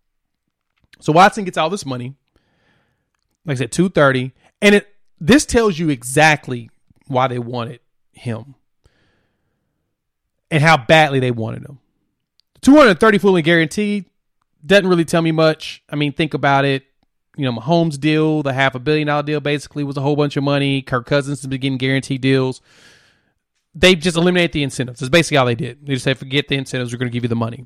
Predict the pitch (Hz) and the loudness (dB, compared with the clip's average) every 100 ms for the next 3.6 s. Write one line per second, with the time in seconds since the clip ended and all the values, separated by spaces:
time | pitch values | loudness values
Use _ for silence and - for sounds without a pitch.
0 | _ - 190 160 117 - 123 147 123 - | _ -2 2 2 0 0 0 -2 -10 -14
1 | 120 139 - _ _ - 180 160 151 139 | -16 -18 -20 _ _ 2 4 6 4 2
2 | 139 139 120 156 139 127 123 113 - 135 | 0 -2 -2 -2 0 0 -2 -2 -4 -4
3 | 117 123 120 123 123 | -6 -14 -14 -14 -14